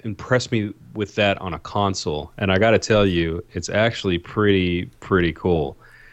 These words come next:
Um, it comes with its own dedicated, uh, monitor, which will su-, there, there, there's, again, there's pun intended. You can switch it up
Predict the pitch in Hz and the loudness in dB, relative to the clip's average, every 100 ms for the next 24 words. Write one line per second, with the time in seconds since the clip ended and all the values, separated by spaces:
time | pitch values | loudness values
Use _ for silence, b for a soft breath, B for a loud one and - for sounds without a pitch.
0 | b b - 92 92 90 85 85 - - | b b 0 4 4 4 0 -4 -6 -2
1 | 90 113 104 104 107 - 107 107 87 101 | 0 2 2 2 0 2 4 4 2 2
2 | 107 117 - 110 104 98 92 - 98 90 | 2 0 2 4 4 2 -2 -10 -6 -2
3 | 87 90 92 95 98 80 78 85 90 _ | -2 2 4 4 4 0 -2 -4 -10 _
4 | 104 104 101 - - 113 101 95 - - | 0 2 2 -2 -6 -2 0 2 0 0
5 | - 127 131 104 - - 123 135 135 135 | 4 4 2 -6 -14 -4 2 4 4 2
6 | 117 127 - - - 101 110 95 92 95 | 2 0 0 -14 -8 0 2 2 0 -2
7 | - - _ - 98 92 104 87 85 - | -4 -20 _ -4 -2 0 0 0 -2 -4
8 | - - 135 127 - 107 117 101 90 | -4 0 2 2 2 2 4 4 2